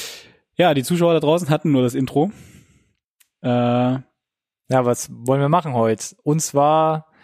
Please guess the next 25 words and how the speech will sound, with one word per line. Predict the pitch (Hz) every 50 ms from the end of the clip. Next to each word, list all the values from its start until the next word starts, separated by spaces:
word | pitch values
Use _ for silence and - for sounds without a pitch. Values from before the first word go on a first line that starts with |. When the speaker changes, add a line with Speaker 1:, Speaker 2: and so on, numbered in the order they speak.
| _ _ _ -
Speaker 2:
das | 131 120
mittlerweile | 151 156 - 143 143 143 143 139
zu | - 135
langweilig, | 135 139 170 170 139 127 123 120 127 135
zu | - - 127
sagen, | 120 127 123 123 127 127 131 131 135 139 131 _ _ - - - -
ein | - 147 160 175
Film, | 185 - - 151 151 170 185 196 202 185 - _ -
eine | 135 143 156 147 139
Review. | 147 175 160 143 139 139 156 165 131 - _
Nee, | - 127 143 160 170 185 202 160 - _ _ _ _ _ _ _ _
wir | - 143
machen | 156 143 156
eine | 151 170 185 196
Sendung | 160 165 165 170 170 175
Speaker 1:
Wo |
ist | 180
denn | 175 160
da | 160 156
die | 160 180
Challenge? | - - 180 151 170 151 131 - - - 185 185 170 - - - - -
<laughs> | - 196 226 175 - - - - - - - -
Speaker 2:
und | - 139 139 135
packen | - 151 156 - -
hier | 151 156 156 147 143 135